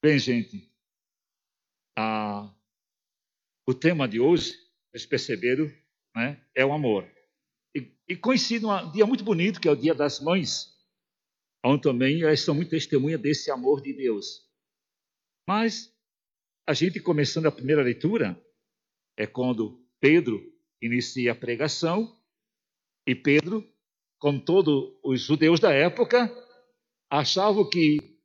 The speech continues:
Jesus tinha vindo só para os judeus e não para outras raças. E aqui tá o início, quando ou a pessoa,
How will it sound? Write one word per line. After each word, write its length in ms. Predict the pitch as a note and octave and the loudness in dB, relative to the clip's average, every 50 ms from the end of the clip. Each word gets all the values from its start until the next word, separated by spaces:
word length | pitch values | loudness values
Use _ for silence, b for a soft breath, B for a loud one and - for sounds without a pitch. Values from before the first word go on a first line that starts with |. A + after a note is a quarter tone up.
| _ _ _ | _ _ _
Jesus 520 | - C3 F#3+ G3 F3+ - F#3 B3 C4 - - | 4 6 8 8 8 6 4 2 2 2 0
tinha 240 | - G#3+ G#3 F#3+ E3 | -2 0 2 2 2
vindo 400 | A#2+ F3+ G#3 B3+ A#3+ G3+ G3+ D#3 | 2 0 -2 -2 -2 -4 -4 -4
só 280 | - - - B3 B3+ | -4 0 0 0 0
para 220 | - - A#3 A3 A3 | 0 -2 0 0 0
os 80 | F3+ | 0
judeus 640 | G#3 G3+ E3+ E3 C#3 A2+ G2 - - - - - _ _ _ _ _ _ _ _ _ _ _ _ _ _ _ _ _ _ _ _ _ - | 0 2 4 4 4 2 2 -4 -8 -10 -10 -16 _ _ _ _ _ _ _ _ _ _ _ _ _ _ _ _ _ _ _ _ _ 0
e 80 | D#3+ | 0
não 220 | D3+ D3 F3+ A#3 A#3+ | 2 2 0 0 0
para 240 | A#3 A3+ A3 G3 F3+ | 0 0 0 2 2
outras 320 | G#3 G#3+ - A3 G#3 - | 2 2 0 -2 -2 -2
raças. 600 | E3 D#3 C3+ A2 - - G#2+ G2 - - - - _ _ _ _ _ _ _ _ _ _ _ _ _ _ _ | -2 -2 -4 -4 -6 -10 -12 -12 -12 -14 -14 -16 _ _ _ _ _ _ _ _ _ _ _ _ _ _ _
E 60 | C3 | -2
aqui 200 | C3 C3 - G3 | -2 -2 -2 -6
tá 180 | F#3+ - - G3 | -4 0 0 0
o 80 | G3 F#3 | 2 2
início, 600 | F3 F3+ G#3+ B3 A#3+ - - - - A#2+ G2 E2+ - - _ _ _ _ _ _ _ _ _ _ _ _ _ | 2 2 2 2 2 0 0 -2 -4 -6 -8 -8 -12 -18 _ _ _ _ _ _ _ _ _ _ _ _ _
quando 600 | _ C3 C3+ C3+ C3 A#2+ G2 A#2+ A#2 A2 A2+ - - _ _ _ | _ -2 0 0 0 -2 -2 -4 -4 -4 -8 -12 -20 _ _ _
ou 120 | A2+ A2+ | -6 -6
a 60 | A2+ | -4
pessoa, 640 | A2+ C#3+ D3 C#3+ - - E3 F3 F#3+ A3 A#3+ A#3 | -2 -2 -2 -2 -2 -4 -2 0 2 0 0 -2